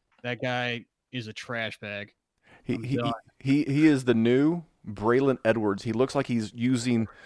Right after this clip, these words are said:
Speaker 2: instead of using those really cool wide receiver gloves with a stickum on 'em, he looks like he's playing in a pair of oven mitts, like an oven mitt on each hand, trying to catch the football. This next guy, he just wishes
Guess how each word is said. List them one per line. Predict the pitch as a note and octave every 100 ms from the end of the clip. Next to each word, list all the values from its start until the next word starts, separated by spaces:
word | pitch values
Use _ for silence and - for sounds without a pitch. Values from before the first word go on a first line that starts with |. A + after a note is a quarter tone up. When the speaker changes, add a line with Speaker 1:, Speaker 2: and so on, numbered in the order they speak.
| - -
Speaker 2:
instead | A2+ F3+
of | D#3
using | D#3 C3+
those | A#2+ G#2+
really | C#3 C3
cool | - C#3 C3 A#2+
wide | A2 A#2
receiver | A2+ - A#2+ A#2
gloves | A2+ A2 A2
with | F2
a |
stickum | F#2+ - A#2+ D3 C3+
on | C3+ D3+
'em, | E3 - - - -
he | D3
looks | F3+ F#3+
like | D#3+
he's | C#3
playing | - - D3 C#3+
in | C3
a | A2+
pair | - B2
of | G#2+ -
oven | A#2 G#2+ G#2
mitts, | F2 - - -
like | G#2+
an | A2
oven | A2+ A#2+ A#2
mitt | B2
on | A#2+ A#2+
each | B2+
hand, | - A#2 A2 G2 G2+ -
trying | - A#2 A2
to | A2
catch | B2+ A2 -
the | G#2+
football. | - A2+ A2+ A2+ G#2+ - - -
This | B2+ A#2
next | D3 D#3+
guy, | C3 G#2+ G2+ - _ - -
he | -
just | G3 E3+
wishes | B2+ B2 A2